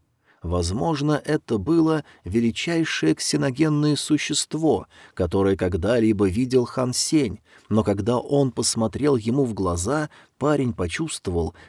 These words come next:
как по нему пробегает холодок. Глядя на это существо, он чувствовал себя не очень хорошо. Хотя голубые глаза существа улыбались, от них у юноши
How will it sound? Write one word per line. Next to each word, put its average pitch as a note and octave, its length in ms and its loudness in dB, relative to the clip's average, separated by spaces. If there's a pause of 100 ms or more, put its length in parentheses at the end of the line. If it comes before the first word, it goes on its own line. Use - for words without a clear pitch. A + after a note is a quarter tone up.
как D3+ 260 0
по - 80 -2
нему B2 320 2
пробегает A#2+ 640 0
холодок. D#3 720 0 (320)
Глядя G2 400 0
на G2 180 0
это G#2 180 -2
существо, G#2 840 -2 (220)
он D#3 320 0
чувствовал D#3 640 -2
себя D3 360 0
не D3+ 160 0
очень F#2 440 0
хорошо. F2 640 -6 (360)
Хотя - 380 -4
голубые C#3+ 500 4
глаза B2 440 0
существа C#3 680 -2
улыбались, A2+ 800 0 (240)
от F2 240 -4
них C#3 400 0
у G2 80 -4
юноши F#2 720 -2